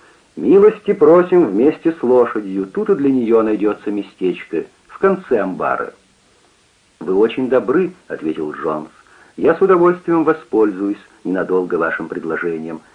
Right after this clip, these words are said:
пока не кончится дождь. Со мной ещё двое, которые будут очень рады, если вы позволите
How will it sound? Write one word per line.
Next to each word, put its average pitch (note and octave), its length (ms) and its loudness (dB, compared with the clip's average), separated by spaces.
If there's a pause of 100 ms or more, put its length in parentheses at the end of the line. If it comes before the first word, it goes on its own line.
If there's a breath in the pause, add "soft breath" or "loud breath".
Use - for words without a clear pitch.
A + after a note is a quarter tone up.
(140 soft breath)
пока F2+ 260 -4
не G2 120 -2
кончится A2 560 -2
дождь. G2+ 260 -4 (800 soft breath)
Со B2 80 0
мной C3+ 240 2
ещё F3 320 2
двое, D#2+ 400 -2
которые F#2 380 -2
будут F2 300 -6
очень E2 300 -6
рады, C#2+ 360 -6 (280 soft breath)
если E2+ 260 -8
вы E2 120 -6
позволите F2 640 -4